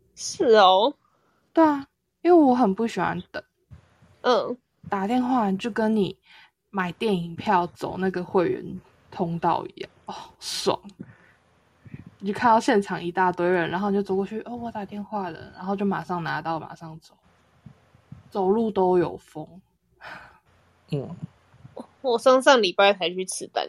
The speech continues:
Speaker 1: 丹。
Speaker 2: 你排了多久？
Speaker 1: 嗯，我想一下哦，大概是，你说点餐加那个排队吗？
Speaker 2: 对啊，超久了吧？
Speaker 1: 大概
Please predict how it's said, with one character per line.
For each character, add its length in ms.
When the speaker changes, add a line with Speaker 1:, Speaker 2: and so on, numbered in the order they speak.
Speaker 1:
丹。 160
Speaker 2:
你 100
排 260
了 140
多 240
久？ 460
Speaker 1:
嗯， 1500
我 120
想 220
一 60
下 200
哦， 60
大 180
概 360
是， 800
你 120
说 120
点 240
餐 340
加 320
那 240
个 340
排 300
队 260
吗？ 120
Speaker 2:
对 240
啊， 380
超 400
久 300
了 120
吧？ 300
Speaker 1:
大 100
概 80